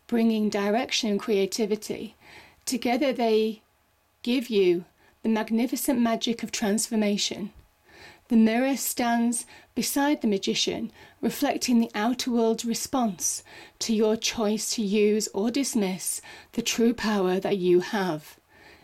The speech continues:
Its silver reflection reveals the future in a mist on the horizon, ready to be magically formed.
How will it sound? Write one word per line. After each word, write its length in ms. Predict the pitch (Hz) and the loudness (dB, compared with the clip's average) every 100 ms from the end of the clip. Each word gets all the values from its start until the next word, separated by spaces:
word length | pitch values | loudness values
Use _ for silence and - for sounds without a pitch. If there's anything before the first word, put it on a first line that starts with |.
| _ _ | _ _
Its 240 | 247 240 - | -2 -2 -2
silver 420 | - 247 262 285 | 0 0 2 0
reflection 800 | 269 - 262 240 - - 170 - _ _ _ _ _ - - _ _ | -2 -2 -4 -2 -4 -2 -4 -6 _ _ _ _ _ -20 -20 _ _
reveals 800 | 226 226 247 240 196 - - - - _ _ _ _ | -2 0 2 2 2 -2 -10 -10 -12 _ _ _ _
the 80 | - | -8
future 640 | - 269 - - 226 196 - | -2 0 0 -2 0 -2 -2
in 140 | 208 | 0
a 60 | 214 | 2
mist 680 | 208 208 147 - - - - _ - | 2 0 -4 -8 -8 -10 -18 _ -2
on 140 | 214 | 0
the 60 | 196 | 0
horizon, 800 | 180 202 196 185 180 170 - - - - - | -2 0 0 -2 -4 -6 -6 -10 -18 -20 -10
ready 320 | 226 226 226 269 | -4 -2 -2 -4
to 440 | - 262 233 233 _ _ _ _ - | -4 0 0 -2 _ _ _ _ -2
be 100 | 233 | 0
magically 560 | 220 220 - - 220 214 | 2 0 -4 -8 -8 -6
formed. 640 | - 196 180 160 185 | -2 0 0 -4 -8